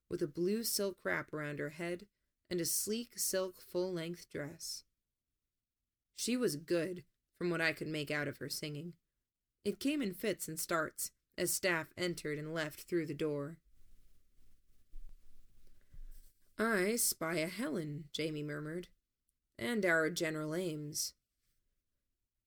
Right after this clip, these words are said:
I looked, and Jamie pointed a finger, helping me to look in the right direction. Helen was playing her part, the dutiful daughter. Ames looked uncomfortable. A man caught between a rock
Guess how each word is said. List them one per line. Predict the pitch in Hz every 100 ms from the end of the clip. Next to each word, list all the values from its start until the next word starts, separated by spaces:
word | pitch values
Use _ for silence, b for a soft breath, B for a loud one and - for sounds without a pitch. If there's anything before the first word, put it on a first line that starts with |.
| _ _ -
I | 262
looked, | 269 185 202
and | 196 180
Jamie | 196 190 180
pointed | - 170 160 165
a |
finger, | 160 165 151 - 165
helping | 180 170 165 156
me | 151
to | 147
look | 156 147
in | 147
the | 143
right | 151 -
direction. | 147 143 - - - 165 _ _ _ _ _ _ _ _ -
Helen | 254 247 247
was | 247 247
playing | - 175 165
her | 180 196
part, | - 156 - - -
the | 233
dutiful | 190 240 - - 165
daughter. | 156 151 127 - - - _ _ _ _ _ _ _ _ _ _ _ _ -
Ames | 196 208 175 151
looked | 175 151 165
uncomfortable. | 175 - 175 151 170 190 - _ _ _ _ _ _ -
A |
man | 175 175 165 147
caught | - 180 -
between | - - 170
a | 180
rock | - - 285 311 -